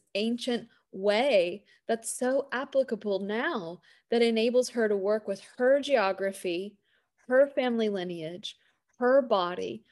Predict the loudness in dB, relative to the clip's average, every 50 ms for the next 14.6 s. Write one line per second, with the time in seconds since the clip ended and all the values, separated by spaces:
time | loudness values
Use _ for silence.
0 | _ _ _ _ -2 0 2 4 2 2 2 2 2 2 2 0 -2 -8 -12 -16
1 | -20 _ _ _ _ _ -4 -2 0 0 -2 -4 -10 -8 -4 -2 -2 -2 -4 -6
2 | -4 -2 -2 -2 -2 -4 -8 -10 -14 _ _ _ -20 _ _ -10 -4 0 0 0
3 | 0 -2 -4 -6 -6 -2 -2 0 2 2 2 0 0 -2 -6 -4 0 0 0 0
4 | 0 -2 -4 -2 0 0 0 2 2 2 2 2 0 -2 -2 -2 -2 -4 -4 -2
5 | -2 -2 -2 -2 -4 -4 -6 -10 -12 _ _ _ _ _ _ _ _ _ _ _
6 | _ -2 0 2 4 4 2 2 0 0 0 0 -2 -6 -10 -8 -4 -2 -2 0
7 | 0 0 -2 -2 -4 -4 -4 -2 -2 -2 -2 -4 -6 -8 -12 -14 -16 -20 -20 _
8 | _ _ _ _ _ _ _ _ _ -4 -2 0 2 2 2 2 0 0 0 0
9 | 2 4 4 2 2 2 0 -4 -4 -2 0 0 0 0 0 -2 -4 -6 -8 -6
10 | -2 -2 -2 -2 -2 -2 -2 0 0 0 0 0 0 0 0 0 0 -2 0 2
11 | 2 2 2 0 -6 -12 _ _ -20 -20 _ _ _ _ _ _ _ _ _ _
12 | _ -6 -6 -6 -4 -2 2 4 6 6 8 8 8 6 4 4 0 -2 0 0
13 | 0 0 0 0 0 0 -2 -2 -6 -6 -4 -2 0 0 -2 -4 -8 -10 -8 -4
14 | -4 -2 -4 -4 -6 -8 -10 -10 -12 -14 -18 -20